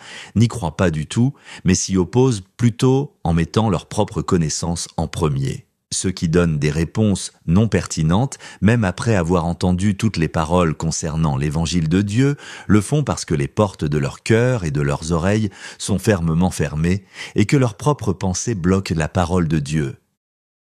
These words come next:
Le Saint-Esprit sonde même les profondeurs de Dieu. L'apôtre Paul dit que parce qu'il a d'abord rencontré le Seigneur et a prêché la parole de l'évangile de Dieu par la foi, il a pu élever les frères et sœurs de l'église de Corinthe.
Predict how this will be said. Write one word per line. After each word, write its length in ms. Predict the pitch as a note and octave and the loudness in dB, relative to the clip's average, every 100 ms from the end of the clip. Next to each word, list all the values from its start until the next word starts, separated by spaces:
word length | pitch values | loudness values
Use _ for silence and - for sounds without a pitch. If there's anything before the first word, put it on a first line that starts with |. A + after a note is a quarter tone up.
| _ _ _ _ _ | _ _ _ _ _
Le 120 | F#2+ G2 | 2 2
Saint-Esprit 680 | B2+ A#2 G#2+ - - C3 | 0 0 -2 -2 0 0
sonde 280 | B2 F#2 E2 | 0 -2 0
même 340 | D#2+ F#2+ A2+ F#2 | 4 4 2 0
les 80 | |
profondeurs 580 | - F#2+ - E2 E2+ F2+ | 0 -2 0 0 2 2
de 100 | D#2 | 0
Dieu. 420 | D2 D2 C#2 C2+ _ _ _ _ _ _ _ _ _ _ _ _ D#2+ | 0 -2 -2 -4 _ _ _ _ _ _ _ _ _ _ _ _ -4
L'apôtre 420 | D#2+ F#2 - F2 | 0 0 2 2
Paul 300 | - C3 G#2+ | 2 2 2
dit 260 | F#2+ B2+ | 0 0
que 100 | - | 0
parce 300 | D2+ E2+ D#2 | -2 -2 -4
qu'il 200 | - D#2+ | -4 -2
a 100 | D#2 | 0
d'abord 420 | D#2 E2 F2 F2+ D2+ | 0 0 2 0 0
rencontré 460 | D#2+ - D#2+ F2 | -6 -4 -4 0
le 100 | D#2+ | -2
Seigneur 480 | - E2 F2 F#2 E2 | -2 0 2 2 0
et 60 | C#2+ | -4
a 80 | |
prêché 320 | - E2+ - F2 | -4 -4 -2 -2
la 100 | C#2+ | -2
parole 400 | E2+ D#2 E2+ D2 | -2 0 0 0
de 80 | |
l'évangile 540 | D2 D2+ E2+ E2 F2 E2 | 0 0 0 0 0 2
de 120 | F2+ | 2
Dieu 240 | E2 E2 | 2 0
par 220 | D2 D#2+ E2 | 0 -2 -2
la 100 | F#2 | -4
foi, 340 | - A#2+ B2 - - - | 0 0 0 -10 -18 -4
il 120 | G2 G2+ | 2 2
a 60 | |
pu 240 | F#2 C#3 B2 | 0 2 2
élever 320 | F2 D#2 F#2 | 2 2 2
les 140 | D2+ | 0
frères 360 | - E2+ E2 D#2 | -2 -2 0 0
et 60 | |
sœurs 320 | D#2 - E2+ D#2+ | -2 -2 -2 0
de 80 | |
l'église 400 | D#2+ D#2+ D#2 E2 | 0 0 0 0
de 80 | D#2 | 0
Corinthe. 560 | - D#2 C#2+ C2 - | 0 -2 -2 -8 -10